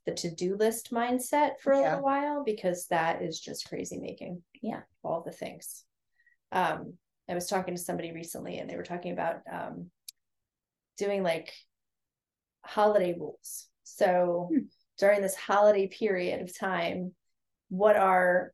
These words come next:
Speaker 1: like, it's almost like grading on a curve. Like, what are the, let's change the expectations. Like, maybe we eat on paper plates instead of eating on dishes if it's gonna cut down on arguing about, like, washing the dishes, or, you know, is,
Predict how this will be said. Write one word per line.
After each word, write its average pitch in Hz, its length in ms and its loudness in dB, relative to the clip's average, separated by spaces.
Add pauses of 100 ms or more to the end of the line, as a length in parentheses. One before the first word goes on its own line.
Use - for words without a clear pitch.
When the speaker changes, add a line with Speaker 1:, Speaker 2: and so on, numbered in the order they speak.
Speaker 1:
like, 185 240 -4
it's - 140 -2
almost 220 200 2
like 190 140 4
grading 196 360 2
on 175 120 2
a 175 60 -4
curve. - 360 -2
Like, 175 160 -2
what 202 240 6
are 262 100 10
the, 208 420 6 (540)
let's 220 240 0
change 233 280 4
the 226 80 8
expectations. 190 800 -2
Like, 196 240 -4 (280)
maybe 220 180 2
we 277 160 6
eat 285 120 6
on 277 140 8
paper 269 280 4
plates 240 320 4
instead 180 340 2
of 196 140 4
eating 214 240 2
on 226 120 6
dishes 220 360 0
if 175 100 -2
it's 160 120 -8
gonna 156 180 -2
cut 196 220 0
down 202 180 4
on 202 140 0
arguing 196 380 0
about, 185 340 -2
like, 190 140 -4
washing 190 380 -2
the 185 80 0
dishes, - 500 -4
or, 180 500 -2 (460)
you 175 100 -2
know, 165 260 0
is, 185 640 -4